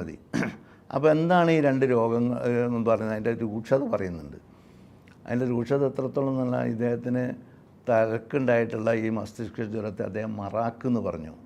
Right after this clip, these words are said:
മാലിഹൂലിയ എന്ന് പറഞ്ഞു, പിന്നെ ഹിസ്റ്റീരിയ എന്ന ആൾ വാക്ക് ഉപയോഗിച്ചു. അയാളെ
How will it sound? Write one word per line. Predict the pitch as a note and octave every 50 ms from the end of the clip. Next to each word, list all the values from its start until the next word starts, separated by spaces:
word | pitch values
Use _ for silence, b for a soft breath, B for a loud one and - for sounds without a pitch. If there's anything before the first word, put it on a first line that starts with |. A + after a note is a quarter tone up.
| - - - B B B B B B B B -
മാലിഹൂലിയ | A2 A2+ A2+ A#2+ C3 C3+ B2 B2+ C3 B2+ A#2+ B2 B2 A#2+
എന്ന് | A2+ A2 G2 F2
പറഞ്ഞു, | E2+ E2 E2 - - - - - - _ - - - - - - - -
പിന്നെ | - A2+ A2 A2+ A2 A2 A2 G#2+ G#2+ G#2+ A2
ഹിസ്റ്റീരിയ | A2+ A2 G#2+ - - - D3+ D3+ D3 C#3 C#3+ C#3+ C#3
എന്ന | C3 B2+ A#2
ആൾ | A#2 A#2 G#2+
വാക്ക് | G#2 G2+ G2+ - G2
ഉപയോഗിച്ചു. | F#2 F2 F2 E2 - - - - - - -
അയാളെ | G#2+ A2+ B2+ B2+